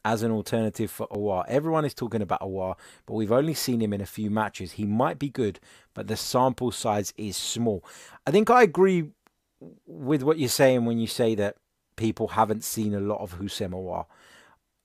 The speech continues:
I, I don't think many Arsenal fans can put their hand on their heart and say they watch a lot of Ligue un football. I certainly don't.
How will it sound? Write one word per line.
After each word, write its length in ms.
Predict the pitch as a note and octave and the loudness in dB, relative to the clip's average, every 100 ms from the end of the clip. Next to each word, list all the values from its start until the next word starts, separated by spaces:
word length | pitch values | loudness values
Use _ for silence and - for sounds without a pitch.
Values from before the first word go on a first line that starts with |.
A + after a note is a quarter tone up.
| _ - | _ 0
I, 120 | C#3+ | 2
I 120 | D#3 E3 | 4 6
don't 300 | A3 A3+ F3 | 8 6 4
think 280 | F#3+ D#3+ | 0 0
many 500 | D#3+ C3 D3 C#3+ B2+ | 0 4 6 6 6
Arsenal 400 | A2 F#2+ - G2 | 2 -2 -4 -10
fans 400 | - F2 F2 F2+ | -6 -6 -6 -10
can 380 | - A2+ G2+ G#2+ - | -8 -4 -4 -6 -8
put 160 | - D3 | -4 -2
their 140 | B2 | -2
hand 260 | A2+ C#3+ C3+ | 0 0 0
on 100 | B2+ | 0
their 120 | A2+ | 0
heart 200 | G#2 G2 | 0 -2
and 100 | G2+ | -4
say 160 | - G#2 | -4 -4
they 120 | G2+ | -4
watch 260 | A2 - | -6 -8
a 60 | A2+ | -4
lot 280 | G#2+ A2 G2 | -2 -2 -2
of 120 | F#2 | -8
Ligue 240 | G2 F#2 | -8 -6
un 120 | F#2+ F2+ | -8 -10
football. 400 | - F#2+ E2 - _ B2+ | -12 -12 -12 -14 _ 2
I 140 | C3 | 2
certainly 380 | - G#2+ F2 F#2 | 2 -4 -6 -8
don't. 260 | E2+ D#2 | -8 -10